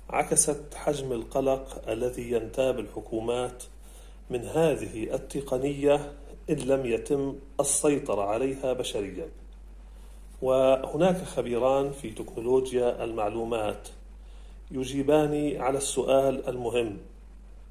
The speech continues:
ماذا أوصل أحد أكبر الدول تقدمًا في هذا المجال، والدولة التي نشأت فيها هذه التقنية أصلًا،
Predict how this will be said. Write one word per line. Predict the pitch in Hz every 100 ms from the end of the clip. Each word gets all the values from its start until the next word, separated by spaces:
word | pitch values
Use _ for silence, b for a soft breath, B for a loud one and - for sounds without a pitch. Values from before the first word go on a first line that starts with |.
| - -
ماذا | 143 156 160 139 131 -
أوصل | 139 143 - 131 135 135 - - -
أحد | - - 135 - - 165
أكبر | 175 - 117 104 120
الدول | 110 143 139 107
تقدمًا | - 117 139 139 123 127 135
في | 131 110
هذا | 123 120
المجال، | 117 113 107 123 135 156 170 - b b b b b -
والدولة | 131 131 170 156 151 147 - 123
التي | 120 117 127
نشأت | 156 - 151 139 - -
فيها | - 170 143 113 107 - 135 127
هذه | 117 107 107 -
التقنية | - - 139 - 127 147 117 113 -
أصلًا، | 139 135 131 147